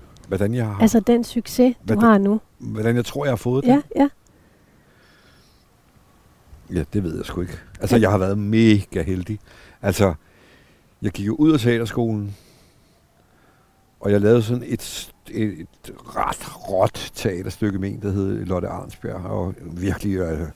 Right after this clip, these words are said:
Speaker 1: vi knippede og sloges og elskede, øh, på scenen, og bare for at fortælle kort, at Miserable var kommet til Odense Teater, det der ta-,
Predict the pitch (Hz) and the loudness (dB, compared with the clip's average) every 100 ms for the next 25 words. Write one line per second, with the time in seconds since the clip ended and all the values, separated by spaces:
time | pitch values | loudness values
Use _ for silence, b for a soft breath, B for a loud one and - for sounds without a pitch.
0 | b b b _ - 98 92 - 104 110 | b b b _ -14 -10 -10 -4 0 0
1 | 123 120 104 - 104 98 110 117 - - | 0 -2 -4 -4 -2 0 -2 -6 -8 -6
2 | 85 82 104 101 - 120 107 104 98 87 | -6 -4 -4 -4 -4 -6 -4 -2 -2 -4
3 | - _ _ 95 - 92 95 104 90 85 | -10 _ _ -8 -4 -4 -2 -2 -2 -4
4 | b b b b b b b _ _ _ | b b b b b b b _ _ _
5 | _ _ _ 107 104 107 90 - 107 104 | _ _ _ 2 2 0 -4 -6 -4 -4
6 | - 107 107 117 - 104 - b b b | 0 2 4 2 -2 -6 -6 b b b
7 | b - 98 110 85 98 101 117 110 101 | b -4 -2 0 0 0 0 -2 -2 0
8 | 101 98 90 107 110 113 104 98 98 92 | 0 0 0 0 0 -6 -8 -4 -4 -2
9 | 107 101 95 95 90 - - | -6 -6 -6 -4 -6 -6 -6